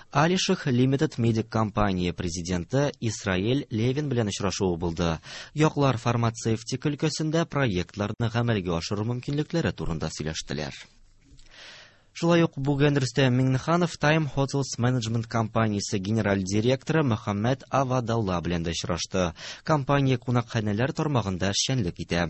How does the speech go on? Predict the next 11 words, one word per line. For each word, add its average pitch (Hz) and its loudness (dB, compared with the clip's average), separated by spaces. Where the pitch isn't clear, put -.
Мөхәммәд 85 -4
Авадалла 85 -2
компания 92 -2
тарафыннан 87 -4
төрле 90 -2
илләрдә 82 -2
гамәлгә 85 -2
ашырылган 120 -4
проектлар 98 0
турында 123 -2
сөйләде. 156 0